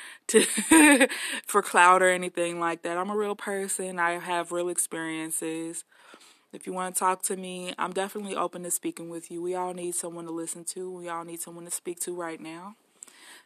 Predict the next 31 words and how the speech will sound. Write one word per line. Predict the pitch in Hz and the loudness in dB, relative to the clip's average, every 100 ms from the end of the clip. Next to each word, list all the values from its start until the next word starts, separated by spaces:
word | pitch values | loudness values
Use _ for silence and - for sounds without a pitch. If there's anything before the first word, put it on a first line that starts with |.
| - | -10
So | - 190 185 196 220 _ _ _ _ | -4 -2 -2 -4 -10 _ _ _ _
just | - 190 | -10 -10
know | 196 185 | -6 -6
that | 180 170 | -4 -4
my | 170 | -2
avenue | 165 170 170 170 170 | -2 -4 -6 -10 -6
is | 165 | -6
also | - - 170 165 165 170 | -4 -4 -2 -4 -4 -8
open. | 156 165 - 226 277 _ _ _ _ _ _ _ _ _ _ - 202 | -8 -10 -10 -12 -12 _ _ _ _ _ _ _ _ _ _ -10 -8
And | |
if | 170 190 | -8 -4
you | 185 | -2
wanna | 175 | -2
read | 165 175 175 | -4 -4 -4
my | 160 160 | -4 -4
stories, | - - 180 180 185 240 - - - - - | -6 -6 -4 -4 -4 -6 -8 -10 -16 -16 -10
be | 208 285 - | -2 -2 2
on | 233 240 | 2 2
the | 247 | -2
lookout | 202 208 247 - 196 226 - - | -2 -2 -4 0 2 4 0 -8
come | - 190 208 208 - | -4 -2 -2 -4 -8
late | - 165 170 175 175 247 175 | -10 -10 -6 -2 -2 -2 -2
or | 180 165 | 0 0
mid-March. | 170 202 233 190 170 262 - - - | -2 -4 -2 -4 -6 -8 -14 -16 -14
I | 170 160 | -12 -10
should | - 175 170 | -10 -10 -8
be | 175 | -10
done | 170 196 220 220 | -8 -6 -6 -6
uploading | 175 - 175 165 165 170 | -8 -8 -6 -6 -8 -12
it. | 175 _ - - - | -14 _ -18 -14 4
Well, | 190 180 180 | 6 6 2